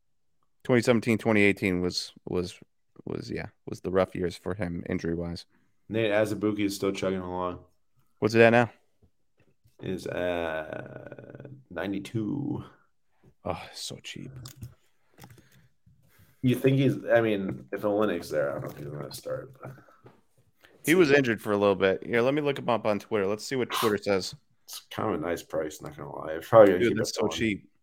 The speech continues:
Speaker 2: I know.
Speaker 1: That's like you have one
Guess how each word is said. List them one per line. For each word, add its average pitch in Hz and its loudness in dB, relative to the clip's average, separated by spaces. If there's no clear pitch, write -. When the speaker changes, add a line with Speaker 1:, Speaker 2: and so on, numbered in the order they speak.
Speaker 2:
I 87 -6
know. 85 -6
Speaker 1:
That's 127 0
like 165 4
you 123 0
have 127 6
one 120 0